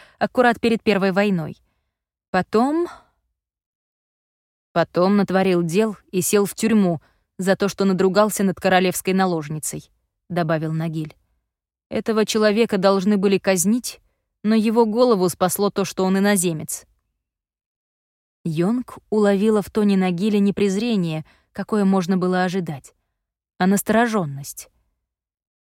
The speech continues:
Она много слышала о португальцах, которые помогали королю Сэджону в эпоху процветания,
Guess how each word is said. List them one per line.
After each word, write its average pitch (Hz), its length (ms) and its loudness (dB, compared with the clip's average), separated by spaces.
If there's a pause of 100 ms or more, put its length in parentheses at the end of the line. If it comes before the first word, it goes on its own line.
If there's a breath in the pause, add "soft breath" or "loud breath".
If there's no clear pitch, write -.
(180)
Она 190 260 2
много 226 420 4
слышала 175 520 0
о - 160 -8
португальцах, 175 960 -4
которые 240 420 0
помогали 214 540 2
королю 202 420 0
Сэджону 185 720 -2 (500 soft breath)
в 185 180 0
эпоху 233 560 0
процветания, 160 920 -4